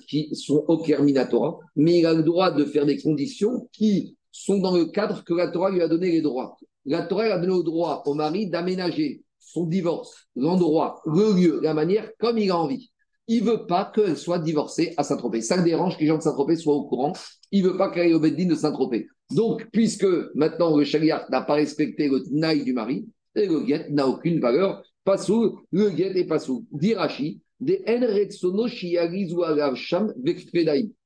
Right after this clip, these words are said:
Le mari ne veut pas qu'on se moque de lui à Saint-Tropez et qu'on va dire, c'est quoi celui-là, il divorce sa femme. Et donc, il est makpid par rapport à ça. S'il est makpid par rapport à ça, il a tous les droits. S'il a tous les droits, le guet, il est pas sous. C'est bon ?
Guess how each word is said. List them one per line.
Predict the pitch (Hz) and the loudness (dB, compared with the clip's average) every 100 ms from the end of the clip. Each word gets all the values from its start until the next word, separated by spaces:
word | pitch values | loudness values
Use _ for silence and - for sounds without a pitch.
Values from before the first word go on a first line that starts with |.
| _ - | _ 0
Le | 208 | 2
mari | 220 208 196 226 | 2 2 2 4
ne | 208 | 2
veut | 180 180 | 0 0
pas | 196 | -4
qu'on | 180 175 | -2 -4
se | - | -2
moque | 180 175 156 | 0 0 0
de | 160 | 0
lui | 160 | 2
à | 143 | 0
Saint-Tropez | - 156 - 131 160 190 196 - - | -2 -6 -4 -4 0 0 -2 -14 -4
et | 165 | -2
qu'on | 165 | 0
va | 160 160 | 0 0
dire, | 170 | 0
c'est | 156 165 | -2 -2
quoi | 165 | -2
celui-là, | - 151 160 | 0 0 2
il | 139 | 2
divorce | 143 143 - | 0 -2 -6
sa | 107 | -8
femme. | - 185 214 - - _ | 0 0 0 -6 -18 _
Et | 190 190 | 2 4
donc, | 170 214 - | 2 0 0
il | 214 208 | 2 4
est | 208 | 4
makpid | 202 202 - - 208 208 190 | 4 2 0 -2 0 0 -2
par | 165 | 0
rapport | 170 160 | 0 2
à | 151 | 0
ça. | 147 113 - _ | 0 -6 -6 _
S'il | - - 226 214 | -10 0 4 4
est | |
makpid | 185 175 185 180 | 4 0 0 0
par | 156 | 2
rapport | 139 127 | 2 0
à | 127 | -2
ça, | 123 208 - | 0 -2 0
il | 196 180 | 0 2
a | 185 | 0
tous | 185 180 | 0 0
les | 156 | 0
droits. | 131 123 - | 0 -4 -6
S'il | 196 214 180 | -4 -2 0
a | - | 0
tous | 156 | 0
les | 151 | 0
droits, | 127 151 190 - - | 0 -2 -2 -8 -2
le | 170 190 | 0 0
guet, | 143 175 - 180 | -2 -2 -4 -2
il | 165 | 0
est | 165 170 - | 0 -2 -2
pas | 139 | -4
sous. | - 101 - | -4 -12 -2
C'est | 160 | 0
bon ? | 196 226 | 2 0